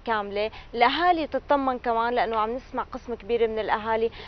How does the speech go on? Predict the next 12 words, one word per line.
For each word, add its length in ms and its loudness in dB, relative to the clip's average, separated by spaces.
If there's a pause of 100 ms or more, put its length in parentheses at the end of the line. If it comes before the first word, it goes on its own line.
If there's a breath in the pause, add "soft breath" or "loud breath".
(140)
متخوف 680 0
من 160 -4
بدء 220 -2
العام 320 -2
الدراسي 580 0
وتفشي 800 -4
الفيروس 560 -4
يمكن 300 -6
بين 160 -2
الطلاب 460 -2
بين 200 -6
المعلمين، 680 -8